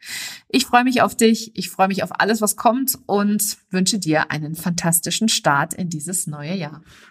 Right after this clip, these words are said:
Ja, und wenn du jetzt an einem Punkt in deinem Business bist, wo dir so ein bisschen die Klarheit fehlt, wo dir so ein bisschen der Fokus fehlt, wo du nicht genau weißt, was dein nächster Schritt sein soll, dann lege ich dir meinen Clarity Coaching Call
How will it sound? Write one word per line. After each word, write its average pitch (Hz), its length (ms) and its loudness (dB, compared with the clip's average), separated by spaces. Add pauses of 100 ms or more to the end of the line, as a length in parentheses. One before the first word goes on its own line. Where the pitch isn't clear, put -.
(120)
Ja, 208 180 6
und 190 80 0
wenn 185 140 4
du 214 100 0
jetzt 254 180 4
an 190 100 2
einem 190 200 2
Punkt 233 220 2
in 202 100 0
deinem 170 240 0
Business 175 420 -2
bist, 196 440 -2
wo 180 180 -2
dir 170 540 4
so 165 120 -4
ein 180 60 -2
bisschen 185 300 -2
die 170 80 -6
Klarheit 185 480 2
fehlt, 175 400 2
wo 170 60 0
dir 170 140 2
so 165 60 -4
ein 175 80 0
bisschen 175 240 2
der 170 100 4
Fokus 196 480 0
fehlt, 175 380 2
wo 165 80 -10
du 170 100 -4
nicht 170 200 -2
genau 170 240 0
weißt, 185 280 4
was 175 120 -4
dein 175 140 0
nächster 185 280 -2
Schritt 220 280 0
sein 160 280 0
soll, 165 420 -2 (520)
dann 190 140 0
lege 220 280 4
ich - 240 -4
dir 185 220 2
meinen 175 340 0
Clarity 208 400 4
Coaching 190 380 -2
Call 160 400 0